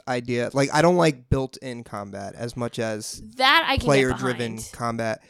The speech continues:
Speaker 1: You know, like, I don't like putting, I
Speaker 2: Random
Speaker 1: think,
Speaker 2: encounter.
Speaker 1: yeah, like, certain things are, I, I understand why it's difficult to do that if you're trying to drive a story, 'cause,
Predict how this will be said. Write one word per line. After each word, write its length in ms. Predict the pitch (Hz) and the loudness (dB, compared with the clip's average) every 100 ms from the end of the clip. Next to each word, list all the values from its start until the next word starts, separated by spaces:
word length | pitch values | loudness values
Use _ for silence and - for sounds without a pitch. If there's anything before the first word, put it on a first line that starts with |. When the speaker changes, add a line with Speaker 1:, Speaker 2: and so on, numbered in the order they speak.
| _ _ - | _ _ -4
Speaker 1:
You 100 | 139 | 2
know, 140 | 143 | 4
like, 200 | 139 135 - | 4 2 2
I 80 | 143 | 4
don't 180 | 160 156 | 4 4
like 220 | 143 - | 0 0
putting, 500 | 147 135 127 120 120 _ _ - | -2 -2 -8 -10 -16 _ _ -2
I 80 | 135 | 2
Speaker 2:
Random 300 | 240 233 226 | 4 4 0
Speaker 1:
think, 140 | 220 | 0
Speaker 2:
encounter. 260 | 214 214 175 | 0 2 4
Speaker 1:
yeah, 280 | 147 127 | 4 4
like, 240 | 123 139 - | 0 -2 0
certain 340 | - 214 202 | 4 4 4
things 300 | 190 175 156 | 0 0 0
are, 260 | 151 139 - - | 0 0 -2 -2
I, 140 | 143 143 | 2 4
I 200 | 151 160 | 6 4
understand 460 | 170 147 151 139 | 4 2 2 2
why 160 | 135 131 | 2 2
it's 140 | 123 | -2
difficult 500 | - 135 - - 131 | -2 -2 -2 -4 -4
to 100 | - | -4
do 160 | 117 117 | -10 -4
that 220 | 127 135 | -2 -2
if 140 | - 123 | -4 -10
you're 80 | 131 | -6
trying 240 | 127 123 | -4 -4
to 60 | 120 | -2
drive 240 | 123 117 | -2 -2
a 60 | 113 | -4
story, 380 | - 120 123 123 | -2 0 0 -4
'cause, 400 | 127 113 101 | -4 -6 -6